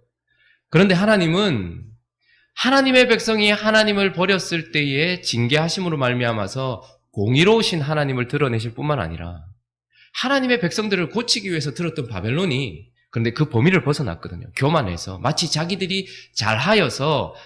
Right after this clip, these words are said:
나라를 통치하게 되고 열방을 통치하게 된 것처럼 그 범위를 벗어나서 아주 포악해졌고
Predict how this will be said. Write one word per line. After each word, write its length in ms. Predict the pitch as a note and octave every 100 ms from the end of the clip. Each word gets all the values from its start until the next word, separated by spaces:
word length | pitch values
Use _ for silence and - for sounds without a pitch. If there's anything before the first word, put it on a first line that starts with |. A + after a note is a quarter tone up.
| _
나라를 420 | A#2 D#3 F3 E3
통치하게 540 | E3 G3 F#3+ G3+ E3 D3
되고 360 | D3 D3+ D#3+
열방을 440 | A#2+ C#3+ E3 E3 D3+
통치하게 580 | G3 F#3+ - F3 D#3 D3
된 160 | D#3
것처럼 420 | D3 - B2+ B2+
그 140 | A2 D3
범위를 360 | A2+ E3+ F3+
벗어나서 600 | C3+ D#3+ C#3 G#2+ - E3 - -
아주 360 | - C3+ C#3 B2
포악해졌고 1000 | - G#3+ F#3+ - A2+ E2+ - A#2 G2+ -